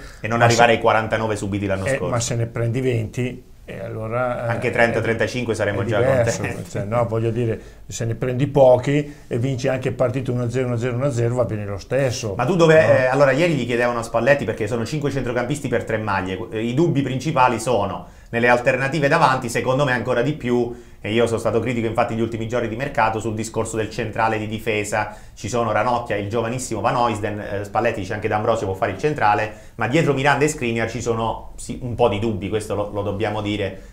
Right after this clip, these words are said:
Speaker 1: Mm, magari ci si aspettava almeno un centrale in più. E Mustafi c'era l'accordo, però non c'era l'accordo col giocatore, c'era quello con l'Arsenal. Alla fine si è,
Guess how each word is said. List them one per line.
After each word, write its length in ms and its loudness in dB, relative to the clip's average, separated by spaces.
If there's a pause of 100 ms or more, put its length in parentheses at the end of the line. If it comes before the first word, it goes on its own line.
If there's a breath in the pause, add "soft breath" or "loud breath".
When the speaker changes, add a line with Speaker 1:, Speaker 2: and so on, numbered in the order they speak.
(260 loud breath)
Speaker 1:
Mm, 160 -14 (320)
magari 360 0
ci 120 -8
si 80 0
aspettava 420 0
almeno 240 0
un 100 -4
centrale 440 0
in 120 -4
più. 320 -2 (220 loud breath)
E 80 -8
Mustafi 520 2
c'era 200 0
l'accordo, 580 2
però 200 0
non 100 -2
c'era 200 -2
l'accordo 360 0
col 140 -2
giocatore, 420 0
c'era 160 -2
quello 200 0
con 120 0
l'Arsenal. 480 2 (540 loud breath)
Alla 240 6
fine 300 -2
si 180 2
è, 180 2